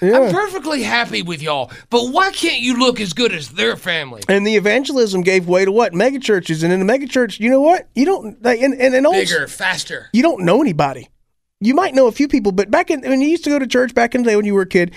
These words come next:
Speaker 1: your family knew
Speaker 2: Everybody.
Speaker 1: everybody in that whole church. Now you go to mega church, you don't hardly know anybody. You just have to sit there and smile in a room full of strangers and think you look normal.
Speaker 2: I don't know who to like and who to not like.
Speaker 1: Yeah, so see, we're kinda back in that spot now, and, uh, we might be coming out of it, but maybe not. But man, it all, every time we go that way, it breeds problems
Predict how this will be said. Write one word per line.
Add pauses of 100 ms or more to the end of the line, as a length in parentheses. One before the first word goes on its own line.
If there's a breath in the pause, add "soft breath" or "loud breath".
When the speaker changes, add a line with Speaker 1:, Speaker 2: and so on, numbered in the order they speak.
(260 loud breath)
Speaker 1:
your
family
knew
Speaker 2:
Everybody.
Speaker 1:
everybody
in
that
whole
church.
Now
you
go
to
mega
church,
you
don't
hardly
know
anybody. (200 loud breath)
You
just
have
to
sit
there
and
smile
in
a
room
full
of
strangers
and
think
you
look
normal.
Speaker 2:
I
don't
know
who
to
like
and
who
to
not
like.
Speaker 1:
Yeah,
so
see,
we're
kinda
back
in
that
spot
now,
and,
uh,
we
might
be
coming
out
of
it,
but
maybe
not.
But
man,
it
all,
every
time
we
go
that
way,
it
breeds
problems